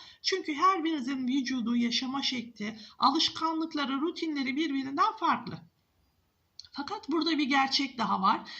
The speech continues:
Demin sınav merkezinin uzaklığından bahsettim. Sevgili arkadaşım, neden? Çünkü uzaklık önemli. Sen acaba araçla mı gideceksin? Ne kadar süreni alacak? Bunları hesaplamak zorundasın.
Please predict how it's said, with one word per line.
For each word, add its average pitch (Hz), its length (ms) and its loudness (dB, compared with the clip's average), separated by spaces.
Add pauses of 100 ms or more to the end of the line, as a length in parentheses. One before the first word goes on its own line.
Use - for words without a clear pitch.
(140)
Demin 330 260 0
sınav 311 380 4
merkezinin 330 640 0
uzaklığından 262 1040 0
bahsettim. - 680 -6 (280)
Sevgili 320 480 0
arkadaşım, 254 680 0
neden? 247 420 0 (380)
Çünkü 339 480 -4
uzaklık 269 600 -4
önemli. 262 420 0
Sen 233 280 -4
acaba 233 320 -2
araçla 240 520 0
mı 311 100 -4
gideceksin? 262 680 -4
Ne 214 80 0
kadar 302 300 0
süreni 320 400 -4
alacak? 233 440 -2
Bunları 277 360 -2
hesaplamak 233 760 -2
zorundasın. 196 720 -4